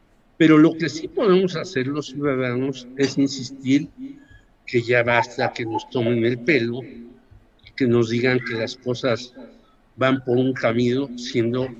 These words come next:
que han ido por otro durante muchos, muchos años. Y en este sentido,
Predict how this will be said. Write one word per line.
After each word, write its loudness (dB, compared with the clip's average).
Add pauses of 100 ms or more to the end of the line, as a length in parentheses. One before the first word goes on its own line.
(300)
que -4 (220)
han 0
ido 0
por -4
otro 0
durante -4
muchos, 4
muchos -14
años. -14 (1300)
Y 4
en 6
este 2
sentido, 0